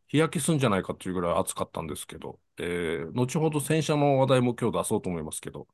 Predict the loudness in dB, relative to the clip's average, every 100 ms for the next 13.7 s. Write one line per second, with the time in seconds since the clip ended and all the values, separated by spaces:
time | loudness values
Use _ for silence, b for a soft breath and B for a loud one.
0 | _ b b b b _ _ _ _ 2
1 | 2 2 0 0 0 -2 -2 -4 -2 0
2 | 0 -2 -6 -2 0 2 2 2 2 0
3 | 0 0 0 2 2 2 0 0 -4 -4
4 | -4 -6 -6 -8 -14 -10 -8 -8 -10 _
5 | _ _ _ _ _ -14 -8 -4 -2 -2
6 | -2 0 2 0 -2 _ -4 -2 -2 -2
7 | -4 -4 -8 _ -14 -6 -4 -4 -6 -12
8 | -10 -8 -6 -6 -8 -14 -18 -14 -8 -4
9 | -2 -2 -4 -6 _ _ _ _ _ _
10 | _ _ _ _ _ 0 4 4 6 6
11 | 4 4 2 4 2 2 2 2 4 4
12 | 4 0 0 0 0 0 0 -4 -10 -12
13 | _ _ _ -4 -2 -2 -4